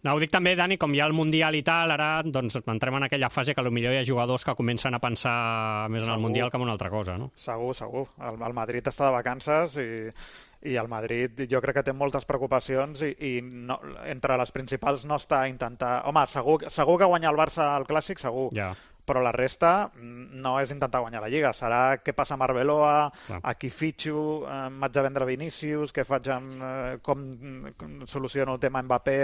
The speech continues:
Speaker 2: perquè compatibilitzi amb els altres, tot això, o la successió de Florentino, fins i tot, diuen alguns,
Speaker 1: Mm.
Speaker 2: n-, no ho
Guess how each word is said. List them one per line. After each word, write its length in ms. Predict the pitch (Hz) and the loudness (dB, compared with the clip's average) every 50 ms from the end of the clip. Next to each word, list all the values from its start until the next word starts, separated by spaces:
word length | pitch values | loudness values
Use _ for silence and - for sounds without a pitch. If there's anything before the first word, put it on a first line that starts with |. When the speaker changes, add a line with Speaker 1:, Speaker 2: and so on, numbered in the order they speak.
| 135 127 | 4 2
Speaker 2:
perquè 240 | 135 135 - 139 127 | 2 -2 -2 -2 -4
compatibilitzi 640 | - 135 120 135 123 - 123 120 120 131 131 123 127 | -4 -2 -2 -2 -2 -2 -2 0 0 0 0 -2 -4
amb 80 | 127 123 | -4 -4
els 80 | 120 151 | -2 -2
altres, 220 | 147 - 147 - - | -2 -4 -4 -6 -4
tot 160 | 143 139 147 | -4 -2 -2
això, 220 | 131 - 165 147 165 190 208 - - - - - - - - | -2 0 2 2 2 0 -2 -6 -14 -20 -20 -20 -20 -8 -2
o 140 | - 156 151 | 2 4 6
la 80 | 143 131 | 6 4
successió 420 | - 156 135 - 143 - - 156 | 2 0 -4 -4 -4 0 2 2
de 60 | 160 | 4
Florentino, 480 | - 151 156 139 135 135 147 185 180 165 | 4 4 2 2 2 0 0 0 0 0
fins 240 | 143 143 135 127 131 | -4 -6 -8 -4 0
i 20 | |
tot, 140 | 135 175 170 | 0 2 2
diuen 220 | 151 147 143 135 127 | 2 2 2 2 0
alguns, 400 | 123 135 170 180 185 190 - - - - | 0 0 -2 -4 -4 -8 -12 -16 -12 -8
Speaker 1:
Mm. 100 | - 101 104 104 - _ - - 143 | -6 -6 -6 -8 -12 _ -20 -20 -16
Speaker 2:
n-, 100 | - 143 135 | -12 -8 -4
no 80 | |
ho 20 | 139 | -4